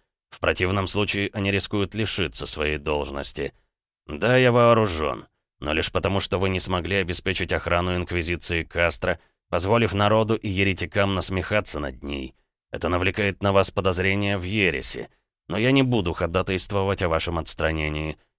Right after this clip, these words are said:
Просто прошу вас выполнить свои обязательства и предоставить в моё распоряжение не менее шести вооружённых слуг. Тогда мне не придётся больше ходить по улицам с мечом». Обрюзгшая физиономия сеньора Дарманьяка стала красной, как стены домов Кастро.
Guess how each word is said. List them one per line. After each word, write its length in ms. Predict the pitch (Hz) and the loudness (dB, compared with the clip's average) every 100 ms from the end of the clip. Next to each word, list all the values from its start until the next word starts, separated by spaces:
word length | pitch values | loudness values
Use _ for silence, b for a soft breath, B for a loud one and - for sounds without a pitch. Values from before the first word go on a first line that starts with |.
| - | -4
Просто 320 | 80 87 101 | 0 2 2
прошу 300 | 98 101 113 | 2 2 4
вас 160 | 110 104 | 2 4
выполнить 480 | 107 101 101 104 92 | 2 4 2 2 0
свои 220 | 92 98 | 2 4
обязательства 800 | 98 98 82 98 92 90 95 95 | 4 2 2 0 0 -2 0 0
и 40 | |
предоставить 720 | 90 92 87 - 95 90 87 | 0 0 0 0 0 0 0
в 60 | 85 | -2
моё 240 | 90 90 | 0 0
распоряжение 720 | 85 - 85 82 87 90 90 | 0 -2 -2 0 0 0 0
не 100 | 90 | 0
менее 380 | 87 87 85 82 | 0 0 0 -2
шести 400 | - 85 - 92 | -2 0 0 0
вооружённых 720 | 82 85 82 80 82 80 80 | 2 2 2 0 -2 -2 -2
слуг. 400 | - 90 80 - - _ _ _ | -2 0 -2 -6 -20 _ _ _
Тогда 240 | - 73 85 | -6 0 0
мне 180 | 90 92 | 2 0
не 100 | 90 | -2
придётся 520 | 85 82 113 - 76 | -4 0 0 0 -2
больше 300 | 73 71 78 | -2 -4 -4
ходить 340 | 76 76 73 | -4 -4 -2
по 60 | 73 | -2
улицам 420 | 73 71 - 76 | -2 -2 -4 -4
с 100 | - | -4
мечом». 480 | 78 - 78 71 69 _ _ _ _ _ _ _ _ - | -4 -4 -4 -4 -8 _ _ _ _ _ _ _ _ -4
Обрюзгшая 640 | 113 101 143 151 - 143 135 | -4 0 0 2 0 0 2
физиономия 640 | 131 120 120 131 131 127 | 2 2 2 2 2 2
сеньора 420 | 123 113 110 117 | 0 0 0 0
Дарманьяка 640 | 101 104 98 92 107 123 123 | 2 2 2 2 0 0 -2
стала 320 | - 110 104 | 0 0 0
красной, 540 | - 98 117 - 120 | 0 0 2 2 0
как 180 | 117 101 | 0 -2
стены 320 | - 110 107 | -2 -2 0
домов 340 | 95 95 95 - | 0 0 0 -2
Кастро. 540 | 101 76 - - | 0 0 0 -4